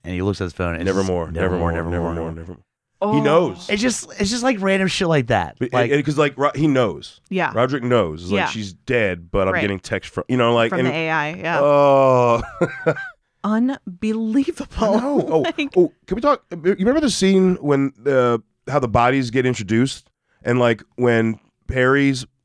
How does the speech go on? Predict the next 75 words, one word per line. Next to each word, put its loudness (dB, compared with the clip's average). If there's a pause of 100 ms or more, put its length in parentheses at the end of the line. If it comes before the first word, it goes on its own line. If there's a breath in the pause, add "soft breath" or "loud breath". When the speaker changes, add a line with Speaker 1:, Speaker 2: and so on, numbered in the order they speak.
Speaker 2:
you -2
see -2
him 2
in 2
the 2
corner, 0
and 0
he 6
even 2
says, 0
like, 0
"No, 4
just -8 (260)
my -2
son's -2
here." -2 (280)
Speaker 1:
Oh, 0
he's -2
Speaker 2:
And 0
Speaker 1:
talking 0
Speaker 2:
then -2
Speaker 1:
to 4
Speaker 2:
he 0
keeps -4 (220)
Speaker 1:
Augustus? 2
Speaker 2:
getting, 0 (160 soft breath)
yeah, 0
he's -2
ta-, 2
Speaker 1:
Yeah. 0
Speaker 2:
and 0
he -2
keeps -4
getting -2
closer 0 (300 soft breath)
until 2
he's, 2
like, 2
right 0
in -10
his -2
face. 0
Speaker 3:
Mm-hmm. -2 (140)
Speaker 2:
Dude, 0
there 6
were 4
some -4
solid 2
jump -2
scares -4
in -10
this. -12
Speaker 1:
Oh, 4
Speaker 3:
Yeah. 4
Speaker 1:
yeah. -4
Speaker 2:
When 2
the 0
one 2
falls. 2
Speaker 3:
Yeah. -6
Speaker 1:
Yeah, 0
I 2
was -2
gonna -8
say, 0
when 0
he 0
Speaker 2:
<laughs> -12
Speaker 1:
falls. 0
Speaker 3:
Yeah. -2 (140)
Speaker 2:
I 0
was 0
like, 0
"Holy 4
shit." 0